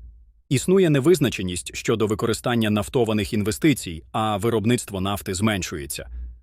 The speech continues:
Враховуючи, що запаси, ймовірно, вичерпаються за приблизно двадцять сім років, значна залежність Брунею від природного газу та нафти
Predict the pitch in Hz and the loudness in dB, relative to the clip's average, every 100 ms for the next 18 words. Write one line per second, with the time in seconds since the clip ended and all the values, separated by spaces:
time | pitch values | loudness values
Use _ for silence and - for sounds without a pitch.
0 | _ 120 113 123 110 104 110 - 110 95 | _ -2 0 0 0 0 -4 -2 -2 -2
1 | 95 110 104 110 98 101 113 110 98 92 | -2 -2 -2 -4 -2 0 0 0 0 0
2 | 131 95 98 101 95 - 85 - 113 104 | 0 -2 -4 -4 -4 -6 -6 -4 -2 0
3 | 117 104 92 92 107 92 95 - 101 123 | 0 0 -4 -2 -2 -2 -6 -4 0 0
4 | 110 69 65 - - _ - 113 135 - | 0 -4 -10 -14 -18 _ -4 -2 0 0
5 | 165 139 123 120 113 110 107 101 113 117 | 0 0 2 0 0 -2 -2 -2 0 2
6 | 110 98 90 98 - 113 110 104 101 85 | 0 -2 -4 -4 -2 0 2 0 -2 -2
7 | 90 101 107 82 87 92 92 120 131 - | -4 -2 -2 -4 -8 -6 -2 0 -2 -4
8 | 87 | -10